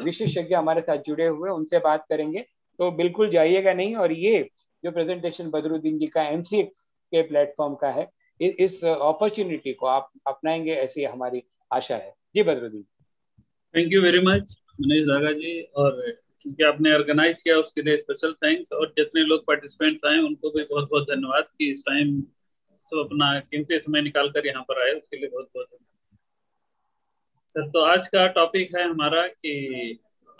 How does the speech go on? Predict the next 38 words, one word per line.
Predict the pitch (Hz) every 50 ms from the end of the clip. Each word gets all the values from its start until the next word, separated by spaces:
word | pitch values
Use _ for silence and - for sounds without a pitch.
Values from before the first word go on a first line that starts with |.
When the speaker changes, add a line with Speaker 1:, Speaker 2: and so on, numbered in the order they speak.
| 170 175
Speaker 2:
एक | 170 - -
awareness | 175 180 180 180 180 196 208 196 196 - -
program | - 175 170 170 170 175 180 175 170 160
है | 160 170 185
mainly | 190 175 151 147 147 143 156 170 - -
कि | 170 156
cotton | 143 - 147 147 143 170 170 165
hygiene | 151 147 147 143 156 170 170 160
क्या | - 156 151
होता | 151 151 147 147 - 147 139 135 135
है, | 135 139 151 - _ _
price | 147 147 151 156 156 - -
risk | 151 143 - _ 151
management | 143 139 143 147 143 147 151 147 143 -
क्या | - 143
होता | 135 135 131 131 - 135 135 135 139
है | 147 160 160 - -
और | 156 160 156 151 - -
एफपीओ | 170 156 - _ - - 175 180 196 202 202 208 208 202
कैसे | - - 170 165 160 - - 190
benefit | 180 - 160 156 160 - 170 175 170
इसका | 160 143 - - 160 156 170
उठा | - - - - 160 156
सकती | 151 151 151 143 - - 151 139 135 135
है, | 139
क्या-क्या | 143 139 - 143 147 143 - 147 139
लाभ | 139 139 143 147
हम | 139 135 135 139 139
लोग | 139 139
दे | 139 139 135
रहे | 135 131 135 131
हैं | 127
एफपीओ | - _ - 139 135
को, | 127 - - 160 185 196 202 190 160 156
और, | 147 139 143 139
अ, | 135 135 135 131 131 135 135 - - _ _ _ _ _ _ _ _ _
commodity | - 175 175 180 190 190 190 214 214
derivative | 208 190 180 180 180 175 175 165 185 190